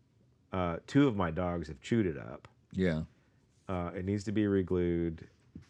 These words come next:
Speaker 1: It's sun faded. And I can't throw it away.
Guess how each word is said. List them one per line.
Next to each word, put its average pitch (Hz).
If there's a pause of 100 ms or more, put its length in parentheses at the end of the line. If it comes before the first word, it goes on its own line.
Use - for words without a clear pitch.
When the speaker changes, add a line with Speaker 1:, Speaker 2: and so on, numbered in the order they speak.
(100)
Speaker 1:
It's - (100)
sun 92
faded. 82 (3250)
And 95
I 104
can't -
throw 87
it 85
away. -